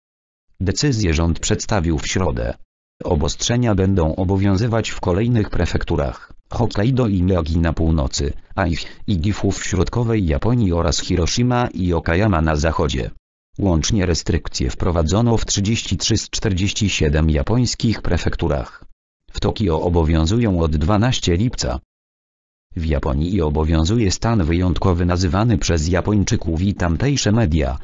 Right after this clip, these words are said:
kułaśni wyjątkowym. Przepisy zakazują zgromadzeń oraz między innymi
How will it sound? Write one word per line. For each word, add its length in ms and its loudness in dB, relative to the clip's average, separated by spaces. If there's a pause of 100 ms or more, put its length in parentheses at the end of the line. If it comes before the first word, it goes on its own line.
(160)
kułaśni 500 0
wyjątkowym. 760 0 (540)
Przepisy 520 0
zakazują 640 2
zgromadzeń 680 2
oraz 300 0
między 340 2
innymi 640 0